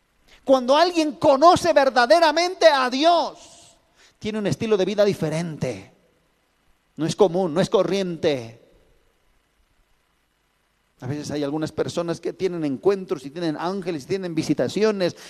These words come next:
y tienen todo en su hogar y después, y después hacen lo mismo que todos. Viven la misma vida ordinaria que todos. Por eso es que Pablo decía,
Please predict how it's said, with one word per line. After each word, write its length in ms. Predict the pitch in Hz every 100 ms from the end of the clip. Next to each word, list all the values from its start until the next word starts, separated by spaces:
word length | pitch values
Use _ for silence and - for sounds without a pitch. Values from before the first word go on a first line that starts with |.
| -
y 80 | 170
tienen 320 | 220 240 208
todo 300 | - - 277
en 100 | 247
su 120 | 202
hogar 260 | 214 240 254
y 40 |
después, 520 | 220 202 - 254 - - -
y 80 | -
después 320 | 285 - 302
hacen 300 | 277 277 285
lo 100 | 269
mismo 420 | 277 349 277 339 330
que 140 | 285
todos. 680 | 254 311 302 311 247 165 127 - - _ _ _ _ _ -
Viven 520 | 156 320 330 330 302
la 100 | 277
misma 400 | 269 359 302 302
vida 240 | 285 330 320
ordinaria 640 | 294 277 269 320 320 311
que 180 | 311 254
todos. 840 | - 277 311 330 294 240 147 123 - - _ _ _ _ _ _ _ _ _ _ _ _ _ _ _ _ _ _ _ _ _ _
Por 120 | - 190
eso 120 | 180
es 80 | 190
que 120 | 180
Pablo 300 | - 185 175
decía, 560 | 165 - 185 175 147